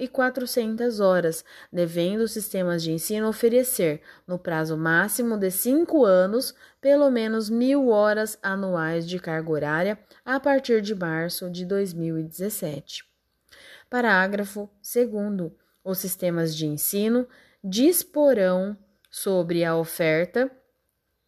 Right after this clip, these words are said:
de educação de jovens e adultos e de ensino noturno regular,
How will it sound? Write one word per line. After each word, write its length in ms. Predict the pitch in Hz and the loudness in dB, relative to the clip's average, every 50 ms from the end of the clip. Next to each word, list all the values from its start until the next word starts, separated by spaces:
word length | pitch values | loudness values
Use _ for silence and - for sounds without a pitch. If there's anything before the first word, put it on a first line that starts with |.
| _ _ _ _ - | _ _ _ _ -8
de 120 | 175 180 | -2 0
educação 840 | 180 175 190 190 185 - 180 180 - - - 180 160 156 143 139 143 _ _ | 0 0 0 -2 -2 -2 -2 -2 0 0 0 0 0 0 -2 -4 -8 _ _
de 180 | - 147 151 147 | -10 -6 -4 -4
jovens 760 | 147 143 147 156 156 156 160 170 180 190 208 233 247 233 208 | -4 -2 0 0 2 2 2 0 0 0 0 0 0 0 0
e 60 | 185 | 0
adultos 680 | 165 156 151 151 165 170 175 190 180 247 254 277 - _ - - - - - | 0 0 -2 -2 -2 -2 -2 -2 -2 -4 -4 -4 -6 _ -14 -20 -20 -16 -10
e 100 | - 220 | -8 -4
de 160 | 202 220 247 | 0 2 2
ensino 500 | 247 254 247 254 - 240 226 220 226 226 | 4 2 2 0 -2 0 0 0 0 2
noturno 480 | 220 220 220 214 - 208 196 190 196 202 | 2 0 0 0 0 0 0 0 0 0
regular, 600 | 202 208 202 202 220 220 214 190 170 165 165 | 0 0 0 2 2 2 4 4 2 2 0